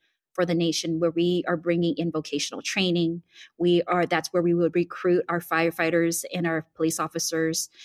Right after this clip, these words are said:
because, uh, we want them to be localized. And,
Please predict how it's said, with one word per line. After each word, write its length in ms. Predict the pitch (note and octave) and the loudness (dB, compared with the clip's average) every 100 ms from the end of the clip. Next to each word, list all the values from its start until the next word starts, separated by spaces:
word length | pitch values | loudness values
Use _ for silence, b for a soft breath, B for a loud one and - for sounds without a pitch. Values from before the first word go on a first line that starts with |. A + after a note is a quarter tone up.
| B - | B -12
because, 560 | F3 - D#3+ D#3 - - | -8 -4 -2 -2 -6 -6
uh, 140 | E3+ D#3 | -4 -2
we 140 | D#3+ | -2
want 180 | D#3+ D#3+ | -2 -2
them 120 | E3 | -4
to 100 | - | -10
be 140 | D#3+ D#3+ | -8 -6
localized. 920 | D#3 D#3+ - F#3 F3 F3+ F3+ - - B B B B | -6 -6 -2 -2 0 -2 -4 -8 -14 B B B B
And, 180 | G3 | -2